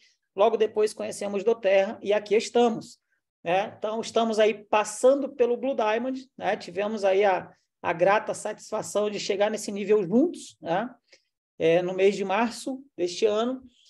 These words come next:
e estamos aí caminhando para o Presidencial Diamond, que é o nosso destino, e espero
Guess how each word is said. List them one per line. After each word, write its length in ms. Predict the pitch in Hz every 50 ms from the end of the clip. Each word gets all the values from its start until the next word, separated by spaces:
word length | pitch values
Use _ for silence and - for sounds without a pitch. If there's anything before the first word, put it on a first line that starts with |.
| _ _ _ _ _ _ _ -
e 340 | 240 247 247 269 302 302 311
estamos 480 | 262 233 - - - 226 233 240 247 214
aí 180 | 208 214 226 226
caminhando 960 | - - - 233 247 254 262 240 220 220 226 233 233 233 262 269 285 277 - _ _
para 200 | - 208 214 208
o 100 | 208 208
Presidencial 640 | - 208 214 214 196 185 196 220 233 - - 233 214
Diamond, 440 | 190 190 196 208 220 226 226 - -
que 200 | - - 269 226
é 280 | 208 220 226 254 294 - _ _ _
o 160 | - 247 226
nosso 400 | 214 214 226 240 262 247 - 247
destino, 680 | 208 220 220 214 - - 220 214 214 226 233 262 294 311
e 60 | 254
espero 640 | 254 262 - - - - 202 208 214 226 247 254 254